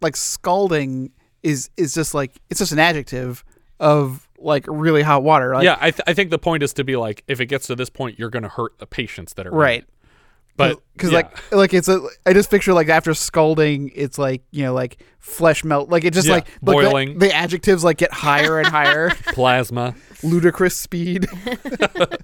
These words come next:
Speaker 2: When she sees the mask, she begins to scream, and Michael submerges her face in the now scalding water. Each time he pulls her out of the water, the skin of her face is peeling more and more. Because he is not human,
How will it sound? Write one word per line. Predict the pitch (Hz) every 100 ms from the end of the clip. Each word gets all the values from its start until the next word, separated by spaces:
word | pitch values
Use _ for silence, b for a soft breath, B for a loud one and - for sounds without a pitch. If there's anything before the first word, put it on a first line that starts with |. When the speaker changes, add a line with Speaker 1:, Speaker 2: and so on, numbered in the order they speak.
| - _ b b b _ -
Speaker 2:
When | 160
she | 190
sees | - 208 175
the | 175
mask, | 175 180 170 -
she | - 156
begins | 147 151 156 -
to |
scream, | 139 - 160 160 156 160
and | 131 127
Michael | 123 147 151
submerges | 143 135 131 151 151 135
her | 139
face | - 156 -
in | 127
the | 127
now | 131
scalding | - - 135 151 127
water. | 123 143 127 - b
Each | 175 202
time | - 196
he | 175
pulls | 180 190 180
her | 185 165
out | 170
of | 156
the |
water, | 143 170 147 156 b b
the | 131
skin | - 175
of | 180
her | 151 156
face | - 170 151 -
is | 117
peeling | - 175 156 139
more | 127 143
and | 117
more. | 117 131 - _ _ _ _ _
Because | - 185 170
he | 185
is | 160
not | 143 151 151
human, | 160 156 139